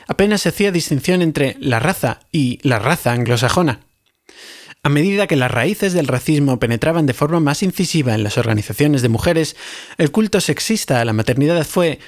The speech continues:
asimismo, permeando al mismo movimiento cuyo objetivo declarado era la eliminación de la dominación masculina. El emparejamiento del sexismo y del racismo supuso un reforzamiento para ambos.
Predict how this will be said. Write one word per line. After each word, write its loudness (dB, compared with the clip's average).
asimismo, 0
permeando 2
al 0
mismo 2
movimiento 0
cuyo 0
objetivo 0
declarado 0
era 0
la 2
eliminación 0
de 0
la 2
dominación 0
masculina. 0
El 0
emparejamiento 0
del 0
sexismo -2
y 0
del 0
racismo 0
supuso 0
un 0
reforzamiento 0
para 2
ambos. -2